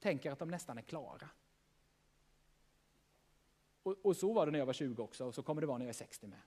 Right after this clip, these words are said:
Är ni med? För man tänker, jag är nog färdig. Tanken är att vi förändras över tid. Och med den här så, så tror jag krasst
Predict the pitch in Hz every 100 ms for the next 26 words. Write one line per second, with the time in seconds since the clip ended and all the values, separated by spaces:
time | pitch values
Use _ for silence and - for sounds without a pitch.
0 | _ - 110 110 - _ - 180 170 135
1 | 117 147 135 - 120 - _ _ _ _
2 | - 370 285 135 226 190 - - 330 254
3 | 127 127 190 233 - 269 117 - _ _
4 | _ _ _ _ _ _ _ _ - 240
5 | 254 277 277 277 277 240 269 - - -
6 | _ _ _ _ _ - 240 - - -
7 | _ _ _ _ _ _ _ _ _ _
8 | _ _ _ _ _ _ - - 208 -
9 | 240 247 214 180 190 196 170 185